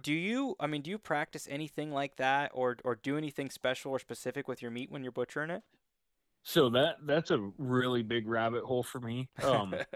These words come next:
Speaker 1: <laughs>
Speaker 2: I do a lot of stuff, starting with, like, when I shoot it,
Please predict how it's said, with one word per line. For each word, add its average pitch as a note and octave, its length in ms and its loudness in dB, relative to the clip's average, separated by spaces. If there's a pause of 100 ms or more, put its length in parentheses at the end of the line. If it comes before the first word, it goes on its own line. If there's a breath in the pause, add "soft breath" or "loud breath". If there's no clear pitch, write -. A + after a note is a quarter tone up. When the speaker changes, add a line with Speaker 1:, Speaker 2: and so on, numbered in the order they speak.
(160)
Speaker 1:
<laughs> - 380 -20
Speaker 2:
I B2 200 4
do B2 540 4
a A#2+ 200 4
lot A2 380 6
of G#2+ 140 0
stuff, - 540 0 (100)
starting C3+ 640 4
with, B2 320 6 (680)
like, A2+ 160 2
when A#2 240 2
I A#2 100 2
shoot C3 320 2
it, G2 160 0